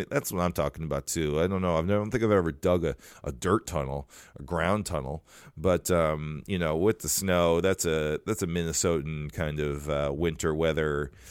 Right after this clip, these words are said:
outdoor, uh, fun thing to do. And, uh, I know you, you, you had one of those going in, <laughs> in your backyard,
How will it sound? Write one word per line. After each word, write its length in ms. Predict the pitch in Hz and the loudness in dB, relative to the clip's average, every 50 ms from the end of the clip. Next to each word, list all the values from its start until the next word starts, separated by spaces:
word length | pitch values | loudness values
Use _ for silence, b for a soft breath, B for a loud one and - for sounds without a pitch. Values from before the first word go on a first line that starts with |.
| B B B B B - | B B B B B -2
outdoor, 840 | 82 85 85 73 82 90 85 82 80 80 82 85 80 78 73 73 73 - | -2 -2 -2 -2 0 2 4 4 4 4 2 2 2 0 -2 -2 -4 -4
uh, 280 | 78 76 76 71 69 | -2 0 0 0 0
fun 340 | 65 - - 92 87 82 82 | -2 -2 0 0 0 0 0
thing 240 | 76 - 85 82 80 | -2 -2 -2 -2 -2
to 140 | - - 80 | -6 -6 -6
do. 500 | 71 80 87 87 85 82 82 85 87 - - | -2 0 2 2 2 2 2 0 0 -2 -4
And, 340 | - 76 76 73 71 73 71 78 | -6 -6 -6 -6 -6 -6 -6 -4
uh, 160 | 76 71 71 | -4 -2 -2
I 100 | 76 76 | -2 -2
know 100 | 78 76 | -4 -4
you, 400 | 76 78 80 80 80 80 82 - | -6 -4 -4 -2 -2 -2 -2 -4
you, 200 | - 82 87 87 - | -4 -4 -6 -6 -4
you 240 | 87 87 85 85 | -6 -4 -2 0
had 160 | 87 87 82 80 | 2 2 2 2
one 140 | 85 85 | 2 0
of 40 | 85 | 2
those 200 | 82 85 85 80 | 4 2 2 2
going 260 | - 92 85 85 85 87 | 2 0 2 2 0 0
in, 80 | 87 | -2
<laughs> 140 | 98 101 - | -2 -2 0
in 60 | 127 | 0
your 100 | 127 104 | 2 2
backyard, 720 | 95 98 95 117 104 92 - 104 95 92 90 92 90 85 | 2 6 4 4 4 4 4 6 6 8 8 8 6 4